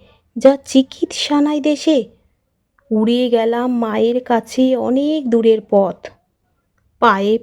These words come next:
পড়ে বলি, "মা গো, এবার ফেরাও তোমার মত।" একা একা গঞ্জে পড়ে কি সুখ তোমার বলো? আমার সাথে এবার তুমি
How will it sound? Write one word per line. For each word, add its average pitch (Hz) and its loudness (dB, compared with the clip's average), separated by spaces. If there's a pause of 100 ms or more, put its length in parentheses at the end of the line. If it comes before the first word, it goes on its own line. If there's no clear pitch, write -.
পড়ে 220 2
বলি, 208 -2
"মা 208 -4
গো, 233 0 (420)
এবার 233 2 (240)
ফেরাও 220 0
তোমার 202 -2
মত।" 196 -6 (1120)
একা 208 0
একা 208 -2
গঞ্জে 196 -2
পড়ে 233 0 (320)
কি 302 2
সুখ 294 0
তোমার 214 0
বলো? 214 2 (840)
আমার 190 -2
সাথে 262 -2
এবার 233 -4 (120)
তুমি 320 0